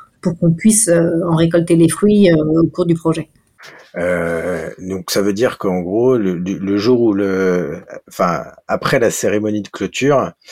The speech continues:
Speaker 2: vous, il y a quand même un peu de travail pour f-, pour quelque part, euh, fermer boutique, euh, livrer à l'ensemble des, des partenaires les assets et la valeur que vous avez créée, non ? Ça, c'est, vous avez prévu combien de temps pour ça ?
Speaker 1: Alors,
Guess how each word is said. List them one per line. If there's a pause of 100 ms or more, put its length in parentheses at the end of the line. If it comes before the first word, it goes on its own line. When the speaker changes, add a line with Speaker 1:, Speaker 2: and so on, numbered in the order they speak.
(280)
Speaker 2:
vous, (320)
il
y
a
quand
même
un
peu
de
travail
pour
f-, (100)
pour
quelque
part,
euh, (360)
fermer
boutique,
euh, (220)
livrer
à
l'ensemble
des, (120)
des
partenaires
les
assets
et
la
valeur
que
vous
avez
créée,
non ?
Ça,
c'est,
vous
avez
prévu
combien
de
temps
pour
ça ? (960)
Speaker 1:
Alors,